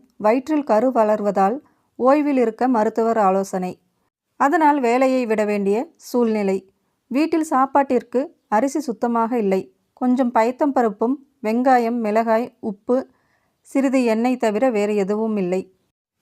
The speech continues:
வேலைக்கென்று சென்ற கணவன் வரும்போது அரிசி வாங்கி வருவதாக சொல்லி சென்றிருந்தான். கணவனது உறவினர் தன்னை பார்க்க வந்திருந்தனர்.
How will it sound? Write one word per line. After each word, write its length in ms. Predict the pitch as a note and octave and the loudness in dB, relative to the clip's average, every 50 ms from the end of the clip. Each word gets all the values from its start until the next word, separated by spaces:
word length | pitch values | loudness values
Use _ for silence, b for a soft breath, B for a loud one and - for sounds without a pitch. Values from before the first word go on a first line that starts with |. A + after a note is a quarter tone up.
| _ _ _ _ | _ _ _ _
வேலைக்கென்று 680 | - B3 C4+ D#4 F4 F4+ F#4+ F#4 F#4 F4+ D#4+ C#4 D4 C#4 | 0 2 4 4 4 2 0 0 0 0 0 0 0 0
சென்ற 280 | C#4+ C4+ B3 A#3+ B3 B3 | 0 0 0 2 0 2
கணவன் 560 | B3 A#3 G#3+ A3 G#3+ A3 B3+ D4 D#4+ D4 A#3+ | 2 2 2 2 0 -2 -2 -4 -6 -6 0
வரும்போது 560 | G#3 A#3 C#4 E4 F4 E4 C#4+ A#3+ A3+ G#3+ C4 | 2 2 4 4 2 2 2 0 2 2 0
அரிசி 400 | B3+ - A3+ A#3+ D4 C#4+ D#4+ D4 | 0 0 0 0 0 -2 -2 0
வாங்கி 280 | C4 B3 A#3+ A#3+ A#3 A#3 | 0 0 0 0 -2 -2
வருவதாக 680 | A3+ A3 G#3+ G3+ G#3 G3 G3+ G3 F#3+ F#3 B3+ E4+ - - _ | 0 0 0 0 0 0 0 0 0 0 -2 -4 -4 -8 _
சொல்லி 320 | - - - B3 B3 C4 C4 - | -8 -2 0 2 2 2 0 0
சென்றிருந்தான். 680 | C4 A3 G#3 A3 G#3 G3 G3 F#3 F#3+ F#3+ F#3+ F#3+ F#3+ - _ _ _ _ _ _ _ _ _ _ _ _ _ _ _ _ _ _ _ _ _ _ _ _ | 0 0 0 -2 -2 -2 -2 -2 0 -2 -2 -2 -4 -10 _ _ _ _ _ _ _ _ _ _ _ _ _ _ _ _ _ _ _ _ _ _ _ _
கணவனது 560 | - C#4 D4 F4 F#4+ F#4+ F4 E4 D#4 D#4+ D#4 | 0 2 2 2 2 2 0 0 0 2 0
உறவினர் 540 | D4 C#4 C4 A#3+ A#3 G#3 G#3 A3+ A#3+ - _ | 2 2 2 0 0 0 0 -2 -4 -4 _
தன்னை 320 | - A#3 A#3 A#3+ B3+ B3 | -2 0 2 0 -2 0
பார்க்க 300 | - B3 A#3+ B3+ B3+ C#4 | 2 2 2 2 2 0
வந்திருந்தனர். 760 | C4 A3 G3+ G#3 G#3+ G#3+ G#3 G3+ G3 G3+ G3+ G3+ F#3+ F#3 - | 0 0 0 0 -2 -2 -2 -2 -2 -2 -2 -2 -4 -4 -8